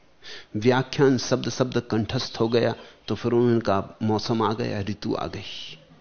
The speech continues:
और अब लोग पात्र हो गए।" वही के वही लोग, अभी मिट्टी के पात्र थे, अब सोने के हो गए।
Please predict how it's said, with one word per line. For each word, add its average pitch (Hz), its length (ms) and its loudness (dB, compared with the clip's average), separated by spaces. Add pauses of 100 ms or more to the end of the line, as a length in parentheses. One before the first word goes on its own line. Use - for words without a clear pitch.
(560)
और 113 120 2
अब 113 120 2
लोग 123 280 4
पात्र 117 340 -2
हो 110 80 -2
गए।" 113 260 -10
वही 160 220 8
के 160 120 4
वही 127 220 8
लोग, 139 420 2 (2000)
अभी 127 220 6
मिट्टी 139 300 8
के 143 120 4
पात्र - 420 0
थे, 120 40 4
अब 101 60 2
सोने - 360 -2
के - 120 -4
हो 110 140 -2
गए। - 220 -14